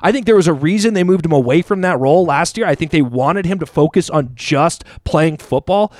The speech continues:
and now I think they're ready to see him take that next step mentally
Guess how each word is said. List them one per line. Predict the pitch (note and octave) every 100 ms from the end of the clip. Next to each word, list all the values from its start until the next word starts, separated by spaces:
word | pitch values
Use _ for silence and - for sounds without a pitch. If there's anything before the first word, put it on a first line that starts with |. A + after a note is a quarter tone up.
| -
and | D3+ D#3
now | F3
I | G#3+
think | G3 G3+
they're | F3 C#3+
ready | D3 F3+ G3+
to | E3
see | - F3+
him | D3+
take | - E3
that | D#3+ C3
next | D3 -
step | - D#3+ E3
mentally | C3 C3 E3 A#3+ A#3+ F#3+ D3 C3 C#3+